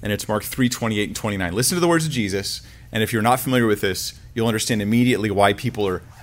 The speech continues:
alarmed and concerned about the definition of this thing. So here's Jesus speaking in Mark three twenty-eight. "Truly I say to you, all sins will be forgiven the children of man." Comma,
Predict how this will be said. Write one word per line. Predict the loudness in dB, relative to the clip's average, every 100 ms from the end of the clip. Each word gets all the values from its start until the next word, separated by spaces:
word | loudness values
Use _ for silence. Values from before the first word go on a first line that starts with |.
| -12 -4
alarmed | -4 -2 -2 -2 -4 -8 -12 -20 -20 -12
and | -10 -8
concerned | -6 -2 0 0
about | 0 -2 -4
the |
definition | -4 -4 -4 -6 -6
of | -6
this | -4 -2
thing. | -2 -4 -6 -14 -20 -10
So | -2
here's | 2 2
Jesus | 2 0 0 -2
speaking | -2 0 0 0
in | 0
Mark | 0 -2
three | -2 -6
twenty-eight. | -4 -4 -2 -2 -2 -8 -16
"Truly | -2 2 4 6
I | 6
say | 4 2 0
to | -2
you, | -4 -4 -8 -14 -20 -14 0
all | 2 4 2 0 -4
sins | 0 2 4 2 0 -4 -6 -6 -10 0
will | 2 4
be | 2
forgiven | 0 0 2 2 2
the | 0
children | 0 0 0
of | -2
man." | -4 -6 -6 -12 -20 -20 -20 -20 -20 -20 -20 -20 -20 -20 -20 -20 -18 -10
Comma, | 0 2 4 2